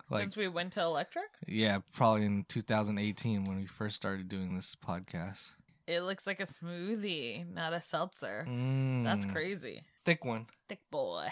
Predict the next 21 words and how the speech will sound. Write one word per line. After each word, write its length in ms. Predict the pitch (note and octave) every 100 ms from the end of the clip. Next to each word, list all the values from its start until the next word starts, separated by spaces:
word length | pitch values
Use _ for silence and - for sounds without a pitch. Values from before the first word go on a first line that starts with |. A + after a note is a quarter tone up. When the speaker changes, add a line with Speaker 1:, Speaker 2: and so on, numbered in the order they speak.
| - - - B3+
Speaker 1:
Ooh, 260 | D#4+ C#4+ C3+
that's 200 | A#2 B2
a 40 |
lot 200 | A2+ G#2+
of 60 | -
fruit. 340 | - A#2+ G2+ _ _ -
Speaker 2:
<laughs> 100 | G#3+ E3 B3 - D4 - - - - -
It 180 | F3+ E3+
does 220 | E3+ F3+ G#3 -
say 260 | A#3+ A#3+ A3 - -
Speaker 1:
Ooh. 180 | - - B4 G4 A4 F#4
Speaker 2:
<laughs> 380 | - - - -
it's 500 | C4+ C4+ - - B3+ - - _ - - C3 C#3
got 140 | G#3+
Speaker 1:
Oh. 20 | G#3+
Speaker 2:
mucho 560 | A3 B3+ E4 - E4+
fruto. 680 | D4+ - G#4+ A4 A3 F#3 A#3+ - D4+ - - - -
<laughs> 540 | - - - _ -
Speaker 1:
All 140 | - D#3
right. 320 | C3+ F3+ B2+ - _ -
Cheers. 420 | - G3 A#2+ B2+